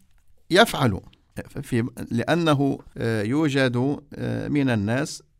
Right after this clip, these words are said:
من، من يحب ذلك، ويحبون أن يحمدوا بما لم يفعلوا، يريدون من الناس المدح والثناء، آه، لشيء أصلًا لم يفعلوه.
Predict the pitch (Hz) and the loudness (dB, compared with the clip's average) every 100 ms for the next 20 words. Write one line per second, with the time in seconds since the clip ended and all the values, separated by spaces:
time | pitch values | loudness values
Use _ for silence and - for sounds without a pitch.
0 | - 123 143 151 139 - 151 143 139 - | -10 -2 2 2 0 0 2 2 2 2
1 | 175 147 123 131 101 90 - - 113 113 | 2 2 2 2 0 -4 -12 -4 -2 0
2 | - 110 117 156 143 135 120 139 151 151 | -2 -2 0 4 4 4 2 2 0 0
3 | 151 156 147 139 143 143 147 135 139 143 | 0 0 0 2 2 2 2 2 4 4
4 | 123 120 107 98 - - _ - 110 120 | 2 0 -4 -6 -10 -18 _ -4 0 2
5 | 120 131 156 170 175 _ - - - 120 | 2 4 2 2 -2 _ -20 -20 -4 2
6 | 123 113 113 135 156 151 - _ - 117 | 4 6 4 4 2 -2 -8 _ -4 0
7 | 110 131 156 131 - 107 - 120 131 151 | 2 2 0 -2 -4 -6 0 2 4 2
8 | - _ _ _ _ _ _ - 110 117 | -4 _ _ _ _ _ _ -4 -2 2
9 | - 196 196 190 - - 208 214 190 165 | 6 8 6 4 2 4 6 6 6 4
10 | 175 160 147 120 120 107 92 | 6 6 6 4 2 2 -4